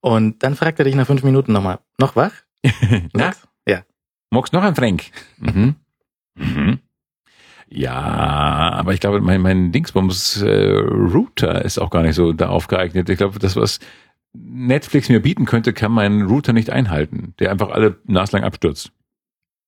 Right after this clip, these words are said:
Speaker 2: Stürzen die
Speaker 1: Ja.
Speaker 2: ab? Heißt das, spricht man davon abstürzen
Speaker 1: Ja,
Speaker 2: oder
Speaker 1: ja,
Speaker 2: von sich
Speaker 1: ja.
Speaker 2: aufhängen?
Speaker 1: Ja, ich meine, äh, das ist ja mit, ich hatte hier neulich so ein Netzwerkproblem und hab bei der Hotline von Kabel Deutschland angerufen.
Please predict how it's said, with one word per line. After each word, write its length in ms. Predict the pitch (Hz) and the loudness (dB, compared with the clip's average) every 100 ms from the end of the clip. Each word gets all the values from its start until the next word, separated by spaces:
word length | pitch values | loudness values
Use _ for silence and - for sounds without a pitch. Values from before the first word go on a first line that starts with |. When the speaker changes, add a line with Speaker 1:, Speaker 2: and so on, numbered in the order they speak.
| _ | _
Speaker 2:
Stürzen 280 | - 117 143 | -4 -2 0
die 60 | 135 | 0
Speaker 1:
Ja. 80 | 127 | 0
Speaker 2:
ab? 60 | |
Heißt 180 | 104 110 | -2 -4
das, 80 | 107 | -6
spricht 220 | 113 117 | -8 -4
man 100 | 139 | -2
davon 180 | 113 113 | 0 -2
abstürzen 520 | 104 - 135 127 - | -6 0 0 0 0
Speaker 1:
Ja, 100 | 113 | 2
Speaker 2:
oder 60 | 117 | 4
Speaker 1:
ja, 40 | 104 107 | 2 0
Speaker 2:
von 120 | 95 - | -4 -4
sich 220 | 95 101 | -2 -2
Speaker 1:
ja. 80 | 98 | 0
Speaker 2:
aufhängen? 640 | 110 - 104 82 90 165 - _ _ - | -2 -2 -2 0 0 -2 -8 _ _ -8
Speaker 1:
Ja, 500 | 120 107 107 110 110 | -2 2 4 4 2
ich 120 | 113 | 0
meine, 300 | 110 113 113 | 2 4 2
äh, 160 | - - - - - _ _ _ - - - | 0 -6 -10 -18 -20 _ _ _ -20 -20 -12
das 200 | - - 139 | -10 -10 -12
ist 200 | - 139 | -4 0
ja 180 | 123 | 0
mit, 280 | 117 127 - | 0 -4 -4
ich 340 | 110 101 110 - | -10 -10 -14 -14
hatte 200 | - 127 | -8 -2
hier 140 | 127 | 0
neulich 320 | 120 123 127 | 2 2 2
so 80 | - | 2
ein 160 | 127 123 | 4 4
Netzwerkproblem 840 | 131 - 120 - - 104 107 117 | 2 -2 -4 -2 -8 -2 2 4
und 140 | 123 110 | 4 2
hab 140 | 104 | 0
bei 160 | - 98 | 0 2
der 420 | 98 95 90 90 | 2 0 -4 -4
Hotline 340 | 120 - 113 | -2 2 2
von 320 | 107 107 98 95 _ _ _ _ - | 2 0 -2 -6 _ _ _ _ -6
Kabel 240 | 104 104 | -2 0
Deutschland 280 | 95 117 113 | 0 0 0
angerufen. 580 | 120 131 - 139 170 | 0 0 -2 -2 -6